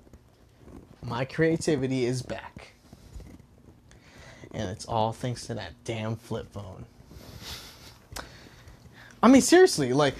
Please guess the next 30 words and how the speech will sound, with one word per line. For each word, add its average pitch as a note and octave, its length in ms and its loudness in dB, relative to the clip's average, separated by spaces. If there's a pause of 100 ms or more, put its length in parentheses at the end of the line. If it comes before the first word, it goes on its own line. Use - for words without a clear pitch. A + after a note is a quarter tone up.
(200)
literally, A#3+ 440 8
it, F#3+ 180 6
it's F#3+ 460 4
the, F3 440 6
the, F3 200 8
the, E3+ 680 2
it's G3+ 220 2
literally, B3 300 4
this, G3 220 0
this G#3 240 6
very G3+ 460 4
podcast, D3+ 880 0
this E3 180 4
very F#3 360 6
podcast E3+ 760 4
here A2 240 -6 (260)
is D3+ 180 2
the E3 60 2
result D3+ 400 4
of C3 120 0
me D3 200 0
just B2+ 200 -4
having C#3 200 -2
my C3 120 -2
creativity B2+ 560 -2
back. F#2 320 -12
Because C3 400 0 (400)
I C#3 100 4
was C#3 140 2
sitting, G3 400 4